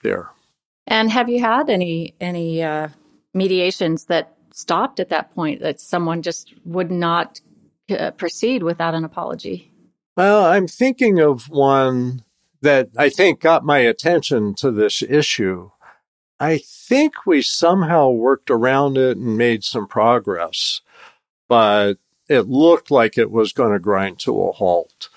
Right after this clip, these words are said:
Speaker 1: So I don't, I don't think I've had them, but I've been very close to it falling apart because of that. Yeah, which is what got me thinking about this is, this is quicksand.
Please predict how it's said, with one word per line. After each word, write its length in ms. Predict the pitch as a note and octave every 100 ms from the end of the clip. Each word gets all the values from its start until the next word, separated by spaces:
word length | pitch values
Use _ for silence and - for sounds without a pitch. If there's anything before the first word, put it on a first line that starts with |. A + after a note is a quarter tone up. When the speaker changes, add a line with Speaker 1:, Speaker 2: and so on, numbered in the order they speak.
| -
Speaker 1:
So 200 | - D#3
I 100 | F3+
don't, 160 | G#3
I 80 | F3
don't 240 | G3+ A#3 -
think 800 | - - - G#3 G#3+ G#3 - _ _ _ _ _ _ _
I've 240 | C#3+ C#3 -
had 360 | C#3+ C#3 D3
them, 320 | E3+ F#3 F3+
but 200 | E3 C#3
I've 220 | C3+ B2+ A2
been 240 | B2 G#2+
very 320 | A#2+ A2 G2
close 760 | - - G2 F#2+ E2 - - - _ _ _ _
to 240 | - C3 A2
it 160 | G2+
falling 460 | - C3+ A#2 A2 G#2+
apart 480 | G#2 - A2 G2+ -
because 420 | A2 - G#2+ F#2
of 140 | G#2
that. 380 | F2+ F2+ F2 E2+ _ _ _ _ _ -
Yeah, 320 | B2 A#2+ G#2+
which 260 | G2 A#2 -
is 140 | C3
what 160 | C#3+ C#3
got 240 | C#3 B2+
me 140 | B2 A2+
thinking 460 | - C#3 - B2+
about 360 | A2 G2+ A2 A2
this 180 | C#3+ -
is, 240 | C#3 - -
this 240 | D#3+ D#3+
is 120 | C3+ A2+
quicksand. 880 | - B2+ - - A2 G2 F2+ F2